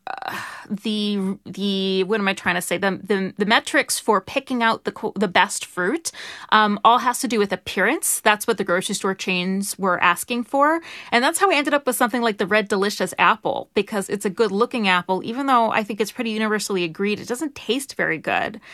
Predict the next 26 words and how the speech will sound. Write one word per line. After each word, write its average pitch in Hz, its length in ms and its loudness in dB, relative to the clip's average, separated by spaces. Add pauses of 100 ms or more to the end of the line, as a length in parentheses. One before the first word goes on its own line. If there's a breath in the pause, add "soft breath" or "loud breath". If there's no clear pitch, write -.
(320 loud breath)
And 240 200 2
now 262 260 6
that's 349 240 -2
finally 240 420 2
shifting, 202 600 -2
even 226 300 0
in 233 120 0
the 220 80 0
small 208 460 2
thing 202 320 0
that 190 200 -2
the, 180 320 2
the 180 120 -2
Gala 202 400 2
apple 170 340 2
or 165 60 -2
the 175 80 -8
Gala 202 340 0
apple 175 320 0
is 190 200 -2
now 185 260 4
America's 180 500 0
number 180 240 0
one 165 180 0
apple, 165 460 0
displacing 165 1040 -4